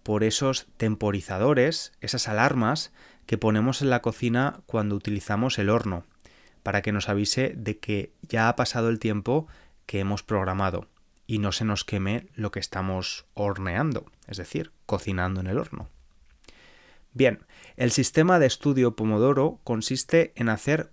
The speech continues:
cuatro bloques de estudio de veinticinco minutos, con periodos de descanso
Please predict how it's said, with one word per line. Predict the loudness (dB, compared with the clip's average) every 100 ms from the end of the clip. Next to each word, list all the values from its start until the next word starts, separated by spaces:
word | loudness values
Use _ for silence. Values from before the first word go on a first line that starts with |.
| _
cuatro | 4 6 6 2
bloques | 4 2 2 0 -2 -12
de | -4 -2
estudio | -2 -2 0 2 2 0 -10
de | -2 0
veinticinco | 2 -2 -2 0 0
minutos, | 0 -4 -6 -10 -10 -16 _ _ _ -10
con | -2 0
periodos | 2 4 4 6 4
de | 2 0
descanso | 0 -2 -2 -2 -2 -4